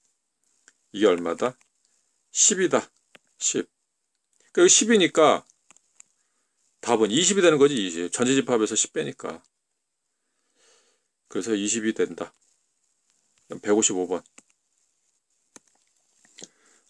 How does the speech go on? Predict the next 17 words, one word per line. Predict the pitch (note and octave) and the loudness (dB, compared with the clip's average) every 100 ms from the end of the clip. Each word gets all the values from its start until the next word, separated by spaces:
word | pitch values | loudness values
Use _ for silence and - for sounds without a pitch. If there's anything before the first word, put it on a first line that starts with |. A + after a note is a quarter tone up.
| - | -2
어느 | A2+ B2+ C#3 | 2 4 4
학급 | B2+ C#3+ - C3+ A#2+ | 2 -2 -2 2 2
학생들을 | B2+ - C3+ B2 A#2+ A#2 | 0 -4 -2 0 0 0
대상으로 | - F2+ A2 G#2+ G#2+ G#2 G#2 | -2 -4 -2 0 0 2 2
한 | G2 | 2
설문조사에서 | - C#3 B2 G#2+ F#2+ F#2 D#2+ G2+ F2+ - _ _ _ _ _ _ - | -2 -4 -2 -2 -2 -2 0 2 0 -2 _ _ _ _ _ _ -2
음악을 | A2+ C#3+ D3+ C#3+ C#3+ C#3 C3 | 2 4 4 4 6 4 2
좋아하는 | G2+ G#2+ A#2 A#2 | 2 4 4 2
학생 | G#2+ D#3 | -2 -2
열여섯 | A2 F2 F#2 | -2 -2 -6
명, | D#2+ C#2 - _ _ _ _ _ _ _ F#2+ | -8 -10 -12 _ _ _ _ _ _ _ -18
음악, | D#2+ E2 - _ _ _ - - - _ _ _ _ - | -16 -16 -18 _ _ _ -20 -20 -20 _ _ _ _ -6
미술을 | G#2 C3 E3 D#3 D3+ C#3+ | -2 2 4 6 6 4
좋아하는 | A2 A2+ | 0 0
학생 | A2+ - A#2+ | 0 0 0
열아홉 | F2+ F2+ E2 | 2 0 -4
명, | D2+ | -8